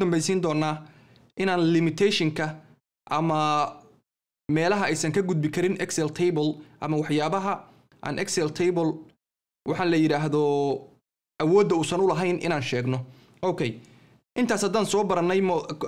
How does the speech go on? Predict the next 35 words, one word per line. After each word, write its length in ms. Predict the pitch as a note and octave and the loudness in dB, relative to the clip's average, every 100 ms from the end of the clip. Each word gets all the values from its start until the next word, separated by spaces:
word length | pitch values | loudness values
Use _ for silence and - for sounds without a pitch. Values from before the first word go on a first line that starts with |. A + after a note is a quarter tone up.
| C3 C#3 | -6 -6
ku 60 | G3 | -2
ogaanay 380 | G3 E3+ E3 F3 E3+ | 0 2 0 0 0
mawduucyadii 540 | D#3+ D#3 G3 F#3+ E3+ | 0 0 0 2 0
aan 180 | D3+ D#3 | 0 -2
ku 100 | G3 | -2
qaadan 320 | E3+ D#3 E3+ D3 | 0 0 0 -2
lahayn, 240 | C#3+ D#3+ E3 | -2 -4 -4
aan 140 | D3 D#3 | -2 0
hore 160 | F3 | 2
u 100 | G3+ | 0
galno 220 | E3+ D3+ | 2 0
casharkeenna. 520 | D3 D#3+ C3+ B2 A#2 A#2+ - - - | -2 -6 -6 -4 -4 -6 -12 -20 -16
Waxaad 240 | - F3 F#3+ | -6 -6 -2
ku 80 | A#3 | -2
dhufataa 420 | E3+ D#3+ D#3+ D3 D3+ - - _ _ | -2 -2 -2 -4 -6 -18 -20 _ _
H 160 | G3+ G#3 - | -4 -2 -2
R 40 | D#3 D3+ | -2 0
data 240 | D#3+ C3+ - - _ _ _ _ _ _ _ _ _ - | 0 -2 -6 -18 _ _ _ _ _ _ _ _ _ -6
ama 180 | C#3 D3 | -4 -2
H 200 | - - D3 | -2 0 -2
R 20 | D3 D3+ | -2 -2
data 260 | D#3+ D3+ - - | 0 0 -4 -4
ama 140 | D3+ | -2
H 140 | F3+ | -2
R 140 | F#3 C#3 | -2 -4
data, 400 | C#3 E3 F3 C3+ - | 0 0 0 -6 -6
meesha 300 | D3+ G3 F#3+ | -4 -2 -2
waxaad 220 | F#3+ F#3+ | -2 -2
rabtid 240 | C#3 - C#3+ | -4 -4 -4
deh. 100 | A#2+ - - _ _ _ _ _ _ _ - | -4 -8 -20 _ _ _ _ _ _ _ -4
Halkan 220 | A3 A3 | 0 0
waxaan 180 | G3 G#3 | 0 0
ku 80 | A3 | 0
haysanaa 500 | F#3 D#3+ D3 D3+ D#3 - - _ _ _ - | 0 0 -2 -2 -6 -10 -20 _ _ _ -6
Al 120 | D#3+ | -4